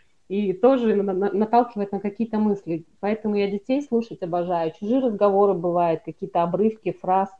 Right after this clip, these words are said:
или там, не знаю, разговор на улице, какой-то крик, чья-то ссора, тоже может натолкнуть на какую-то историю, рассказ. А бывает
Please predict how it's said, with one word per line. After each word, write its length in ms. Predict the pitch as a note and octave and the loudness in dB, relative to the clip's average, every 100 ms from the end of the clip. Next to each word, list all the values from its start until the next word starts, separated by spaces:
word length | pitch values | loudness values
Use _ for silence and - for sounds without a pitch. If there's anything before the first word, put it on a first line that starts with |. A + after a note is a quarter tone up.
| _ _ _ | _ _ _
или 160 | F3 F3+ | -4 -2
там, 680 | F3 F#3 F#3 F3 E3 E3 E3+ | -2 -2 -2 0 -2 -2 -2
не 80 | F#3 | -2
знаю, 360 | - F3 E3+ | -2 -2 -2
разговор 440 | F3 E3+ G3 A3 G3+ | -4 -2 0 2 2
на 160 | F#3 | 2
улице, 440 | F#3 A3 G#3 - - | 2 2 0 -2 -6
какой-то 440 | - - F3 E3+ | -16 -10 -10 -10
крик, 560 | D#3+ D#3+ G3 G#3 - - | -14 -8 -6 -6 -10 -12
чья-то 320 | - G3+ G3+ | -4 -4 -4
ссора, 480 | F#3+ _ G#3 A3 A3 | -10 _ 0 0 0
тоже 280 | - G#3+ G#3 | -4 -6 -2
может 240 | G3 F#3+ | -2 -4
натолкнуть 500 | F#3 F3 F3+ F#3 G3+ | -6 -4 -4 -4 -4
на 80 | F3+ | -4
какую-то 400 | F3 F3 G3+ G3 | -10 -4 -4 -4
историю, 400 | E3+ - G#3 G3 | -10 -6 -2 0
рассказ. 460 | E3 E3 - E3+ E3 - - - - _ _ _ _ _ | -2 -4 -6 -6 -6 -12 -20 -20 -20 _ _ _ _ _
А 120 | E3 | 0
бывает 580 | D#3+ E3 G#3 D4+ D4+ | 0 0 0 0 0